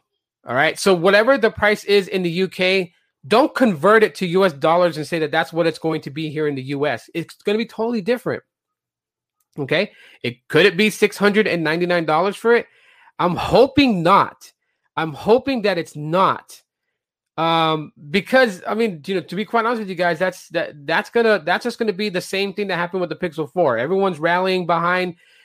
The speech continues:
you know, this, this gen-, the, the fourth generation of the Pixels. It gets to the top. We're holding that Pixel flag. We're marching. Da, da, da, da, da, da, da, da, and then all of a sudden, doo,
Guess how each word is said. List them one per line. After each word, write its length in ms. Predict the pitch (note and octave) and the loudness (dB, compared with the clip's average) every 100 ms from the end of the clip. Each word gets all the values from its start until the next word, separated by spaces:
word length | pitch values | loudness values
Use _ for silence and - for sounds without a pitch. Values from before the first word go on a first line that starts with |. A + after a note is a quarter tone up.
| _ | _
you 100 | E3+ | 0
know, 180 | E3+ D3+ | 2 0
this, 260 | D3 D#3+ | -2 -6
this 180 | C3+ D3+ | -8 -8
gen-, 240 | C3+ E3 D#3 | -2 -2 0
the, 80 | |
the 160 | C#3 C3+ | -6 -6
fourth 240 | - F#3 | 0 0
generation 500 | E3+ F3 E3 F3+ F#3+ | 0 -2 -2 -4 -2
of 100 | F3 | -2
the 80 | D#3 | -4
Pixels. 440 | - F#3+ G3 F#3 - _ _ | -4 -4 -2 -2 -4 _ _
It 100 | A#2+ | -8
gets 240 | B2 E3+ - | -4 -4 -2
to 40 | |
the 100 | E3 | -6
top. 380 | D#3 G#3 G#3 G3 _ _ | 0 2 4 2 _ _
We're 120 | - D3+ | -4 0
holding 200 | G3 G3 | 2 2
that 180 | F3 | 0
Pixel 300 | G#3+ G#3 G3+ | 0 -2 -4
flag. 320 | G3 G#3 G#3 G3+ _ _ | 0 2 2 0 _ _
We're 140 | C3+ C#3 | -4 0
marching. 520 | F3+ G3 - G#3 G3+ | 2 2 2 2 2
Da, 120 | G#3 G#3 | -2 2
da, 160 | G3+ | 2
da, 140 | G3+ G3 | 2 2
da, 100 | G3+ | 0
da, 140 | G#3 | 2
da, 100 | G3+ | -2
da, 120 | G3+ G#3 | 0 0
da, 120 | G#3 - _ | 0 -2 _
and 140 | - E3 | -2 2
then 60 | |
all 140 | F#3+ G3 | 2 2
of 20 | |
a 20 | |
sudden, 260 | G#3+ G#3+ - | 2 2 4
doo, 580 | G#4+ G4 E4+ D4 C#4 B3+ | 6 10 10 10 8 6